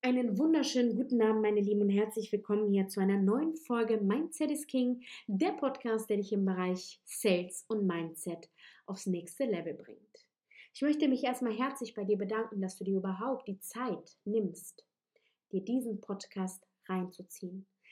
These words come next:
Es ist ein großes Privileg für mich, dass du hier bist und dass du wirklich sagst, „Raifa,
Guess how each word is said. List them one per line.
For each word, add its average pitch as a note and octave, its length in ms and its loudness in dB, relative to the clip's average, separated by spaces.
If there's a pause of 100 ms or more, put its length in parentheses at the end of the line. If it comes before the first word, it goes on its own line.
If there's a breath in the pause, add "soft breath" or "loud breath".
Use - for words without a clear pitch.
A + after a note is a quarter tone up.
(140 soft breath)
Es A3+ 160 -4
ist C4+ 200 -4
ein A3 200 -4
großes B3+ 480 -4
Privileg G#3 520 -2
für G3 80 -4
mich, F3+ 220 -6
dass F#3 220 -10
du - 80 -14
hier C4+ 260 -2
bist F#3 260 -4
und F#3+ 120 -4
dass F#3+ 180 -6
du F#3+ 220 -6 (400 loud breath)
wirklich C#4 420 -2
sagst, A3 420 -4
„Raifa, C#4 460 -4